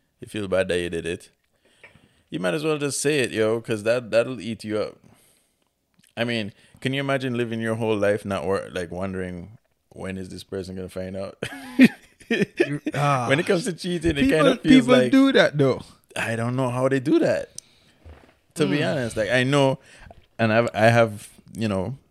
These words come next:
Speaker 1: I have people, I have brethrens that are in that situation, and I don't know how they do it, to be honest.
Speaker 2: Yeah?
Speaker 1: I couldn't live like that. Could you imagine? Could you imagine you
Speaker 2: It was a mistake.
Speaker 1: Could you imagine you accidentally ran over somebody?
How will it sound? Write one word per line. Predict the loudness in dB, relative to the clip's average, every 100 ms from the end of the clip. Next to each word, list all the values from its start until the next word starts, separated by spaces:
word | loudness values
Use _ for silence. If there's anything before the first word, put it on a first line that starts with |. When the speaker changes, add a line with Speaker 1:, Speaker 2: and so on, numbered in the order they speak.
| _ _
Speaker 1:
I | 0
have | 4 2 0 2
people, | 4 4 2 0
I | 2
have | 2
brethrens | 2 -4 -4 -8 -8
that | -6 -6 -8 _ _ _ _ _ _ _ _ _ -6
are | -4
in | -2
that | -2 -4
situation, | -6 -8 -6 -6 -8 -10
and | -10
I | -8 -6
don't | -6 -6
know | -4
how | -2
they | -2
do | 0 0
it, | 0 -4 _ _ _ -14
to |
be | -6 -4
honest. | -2 -6 -6
Speaker 2:
Yeah? | -2 2 2 0 _ -10
Speaker 1:
I | -4 -2
couldn't | -2 -2 -4
live | -6
like | -6 -4
that. | -4 -4 -6 _ _ _ _ _ -4
Could | -2
you | 0
imagine? | 0 0 0 -2 -4 _ _ _ _
Could | -4 0
you |
imagine | 2 2 2 2
you | 4
Speaker 2:
It | 4
was | 6
a | 4
mistake. | 6 8 8 8 0 2 4 2 -2 -14 -16 _ _ _ _ _ _ -2
Speaker 1:
Could | 2
you |
imagine | 6 6 8 4
you |
accidentally | 4 2 4 2 2
ran | 0 4 4 2
over | 4 4 4 2
somebody? | 2 4 4 4 2